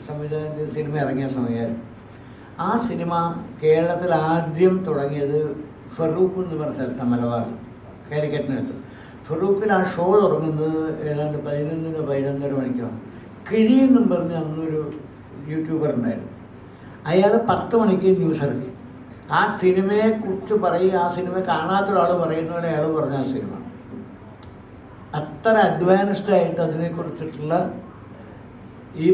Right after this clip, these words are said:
പറഞ്ഞ റിവ്യൂസ് വന്നു. സിനിമ ഇറങ്ങി തീരണ മുമ്പ്. അപ്പോൾ നല്ല റിവ്യൂവർ ആണെങ്കിൽ അയാൾക്ക് നെഗറ്റീവും പോസിറ്റീവും എഴുതാൻ സിനിമയൊന്നും കാണില്ല. ഏതെങ്കിലും ന-, മൂന്നോ നാലോ വിഷയങ്ങളിൽ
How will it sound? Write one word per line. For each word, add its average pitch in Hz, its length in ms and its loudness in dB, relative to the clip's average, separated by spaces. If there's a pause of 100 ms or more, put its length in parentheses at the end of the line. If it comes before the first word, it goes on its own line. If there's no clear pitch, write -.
പറഞ്ഞ 165 240 -2 (320)
റിവ്യൂസ് 170 500 -4
വന്നു. 123 240 -8 (340)
സിനിമ 170 260 0
ഇറങ്ങി 165 560 0 (600)
തീരണ 214 440 6 (120)
മുമ്പ്. 127 280 -2 (640)
അപ്പോൾ 214 460 2
നല്ല 185 200 2 (140)
റിവ്യൂവർ 240 380 6 (100)
ആണെങ്കിൽ 175 340 0 (840)
അയാൾക്ക് 175 340 2
നെഗറ്റീവും 196 520 2
പോസിറ്റീവും 190 640 2
എഴുതാൻ 170 380 2
സിനിമയൊന്നും 156 520 -2
കാണില്ല. 110 320 -2 (1400)
ഏതെങ്കിലും 180 540 2 (180)
ന-, 156 220 -8
മൂന്നോ 180 280 -6 (100)
നാലോ 165 260 4 (220)
വിഷയങ്ങളിൽ 160 580 -2